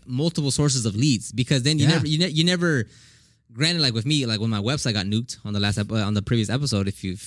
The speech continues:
Speaker 1: if I up, anyways, um, like, if my website gets nuked, hacked, whatever, everything just got killed off, right? Google ads, Facebook ads,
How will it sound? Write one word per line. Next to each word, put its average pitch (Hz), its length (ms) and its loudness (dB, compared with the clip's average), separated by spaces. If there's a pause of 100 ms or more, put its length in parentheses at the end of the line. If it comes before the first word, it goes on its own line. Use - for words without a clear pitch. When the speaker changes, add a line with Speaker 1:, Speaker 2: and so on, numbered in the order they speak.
Speaker 1:
if 113 120 -6
I 101 100 0
up, 104 160 -6 (420)
anyways, 107 300 -4 (380)
um, 117 560 0 (500)
like, 139 140 2
if 131 60 0
my 127 120 2
website 147 320 2
gets 110 140 -2
nuked, 113 380 2 (100)
hacked, 107 300 -2
whatever, 113 460 2 (1400)
everything 147 400 2
just 107 120 -2
got 101 120 -2
killed 104 200 -4
off, 90 260 -8
right? 123 180 2
Google 127 360 2
ads, 120 560 0
Facebook 131 300 0
ads, 113 680 -2